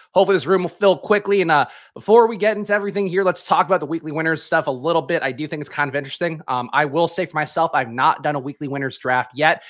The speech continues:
I did get a few D Ms and Discord messages asking me about what I would do for the strategy for that one. Um, I think the main thing that jumps out to me is divisional stacks, trying to push that more. So at least you have two weeks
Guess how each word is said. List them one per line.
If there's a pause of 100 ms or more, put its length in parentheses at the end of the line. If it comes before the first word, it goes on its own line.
(200)
I
did
get
a
few
D
Ms
and
Discord
messages
asking
me
about
what
I
would
do
for
the
strategy
for
that
one. (300)
Um,
I
think
the
main
thing
that
jumps
out
to
me
is
divisional
stacks,
trying
to
push
that
more.
So
at
least
you
have
two
weeks